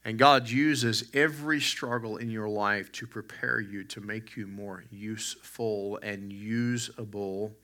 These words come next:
We, we learn our own weaknesses. I,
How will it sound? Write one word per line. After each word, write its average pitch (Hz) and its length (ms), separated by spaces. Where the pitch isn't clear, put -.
We, 123 560
we 123 180
learn 131 260
our 123 160
own 123 280
weaknesses. 113 800
I, 107 520